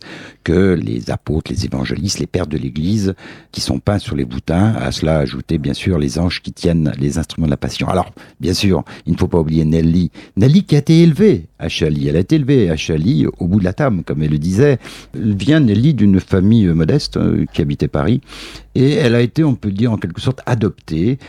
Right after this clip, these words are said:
par la propriétaire de Chailly, qui a acheté Chailly en mille huit cent cinquante et un, qui est une grande dame, qui s'appelle Madame de Vatry. Monsieur et Madame de Vatry avaient beaucoup, euh, d'importance dans le monde politique et, et artistique, euh, de cette période.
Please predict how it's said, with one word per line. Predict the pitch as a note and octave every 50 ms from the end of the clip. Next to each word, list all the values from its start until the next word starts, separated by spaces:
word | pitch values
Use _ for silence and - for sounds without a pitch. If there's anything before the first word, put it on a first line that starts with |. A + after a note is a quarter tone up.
| - _
par | - A2 A#2+
la | A2+ G#2+
propriétaire | - A2+ F#2+ G#2+ F#2+ - - A2+ G2
de | F2
Chailly, | E2 - - F2 E2+ A#2 A#2+ -
qui | - D#2
a | E2+
acheté | A2 - - A#2
Chailly | - - G2+ F#2 G2
en | F2
mille | D#2+ D2+ D2+
huit | D2+
cent | - - E2+
cinquante | - - D2 - C2+ - -
et | D2+ F#2
un, | A#2+
qui | B2 -
est | - -
une | C#3 D3+
grande | A#2 F2+ F2+ F2 D#2
dame, | - D#2 D#2+ F2 -
qui | - -
s'appelle | - - C#2 - G2
Madame | F2+ E2+ E2+ E2+ E2+ E2
de | C#2+ E2
Vatry. | C#2 D2 C#2+ - - - - A#1 - _ _ - - - - - - -
Monsieur | C2+ - - C3
et | A2+
Madame | G2 F2 F2+ F2+ E2+
de | D#2
Vatry | C#2 D2 D2+ - - B2
avaient | A2 D2 C#2+
beaucoup, | C#2 D2+ G2+ A#2+ G#2+ - - - B2 A#2+ G#2 F2
euh, | D#2 D#2
d'importance | D#2+ F#2 F2 G#2 G2 - - G#2+ G2+ F2+
dans | D2+ D2
le | D2+ D#2
monde | E2+ F2 E2+ -
politique | - E2 E2+ E2 - - - D2+ D#2+ F2 G2+ G#2 - E2
et, | D2+ D2+ D#2+ - - - - -
et | - A2
artistique, | A2+ - - - D2+ - - - F2+ A2 D3 - - - - - - - - - -
euh, | D#2 E2 E2+ E2
de | E2 F#2+
cette | F#2+ - F2+ - -
période. | E2 D#2 C#2+ C#2+ C#2 C#2+ E2+ G2 G#2